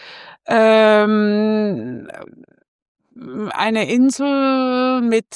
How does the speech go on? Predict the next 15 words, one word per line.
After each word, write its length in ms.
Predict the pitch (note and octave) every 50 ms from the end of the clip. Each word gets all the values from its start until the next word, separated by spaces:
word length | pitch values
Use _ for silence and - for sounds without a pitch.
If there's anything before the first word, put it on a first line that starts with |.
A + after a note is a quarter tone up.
| - -
drei 220 | - - G3 G3+
Bergen 800 | G3 F3 A3 A3+ B3 C4 C#4+ D4 B3+ D4 D4 D4 C#4+ C#4+ C#4 B3+
und 360 | - - A3+ A#3 A#3 A3+ G#3+ -
eine 500 | C#3+ G3 G3+ G#3 G#3 G3+ G3+ G3+ - A#2+
Eisenbahn. 720 | D#3+ G3+ C4 C4+ - - C#4 C4 C#4+ C#4 C#4 D4 D4 B3 - - - - - _ _
Nee, 200 | G3 A3 B3+ C4
einfach 360 | E3+ G3+ A#3 A#3 C4 B3 -
wirklich 380 | A#3 B3+ A#3+ - C#4 A#3+ - G3
einen 260 | F3+ G3 G#3 G#3+ G3+ -
Platz, 640 | - - G#3+ A3 A#3+ D4 D4 _ - - - - _ _ _ _ _ _ _ _ _
wo 360 | - F#3+ G#3+ A3 G#3+ G#3+ G#3+
jeder 720 | - - G#3 G#3+ A#3 C4 D4 D#4 D4+ D4 D4 D4 D4 C#4+
so 280 | A#3+ G#3 A#3+ B3 B3+ B3+
sein 520 | A3 A3+ A3+ A3 A3+ A#3+ C4 C4+ C4+ C4
kann, 640 | - - B3 B3 A#3+ A#3+ A#3+ A#3+ A#3+ A#3+ A#3 A3+ -